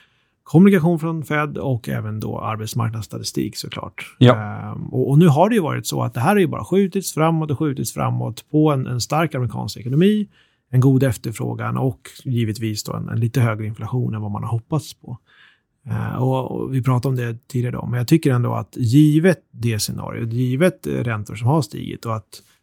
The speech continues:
Speaker 1: centralbankssänkningar tas bort från bordet,
Speaker 2: Mm.
Speaker 1: att börsen ändå står då, eh, tio procent högre.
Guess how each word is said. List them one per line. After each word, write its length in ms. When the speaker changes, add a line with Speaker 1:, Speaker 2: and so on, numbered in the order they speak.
Speaker 1:
centralbankssänkningar 1700
tas 320
bort 340
från 180
bordet, 440
Speaker 2:
Mm. 180
Speaker 1:
att 140
börsen 340
ändå 200
står 380
då, 280
eh, 520
tio 220
procent 280
högre. 460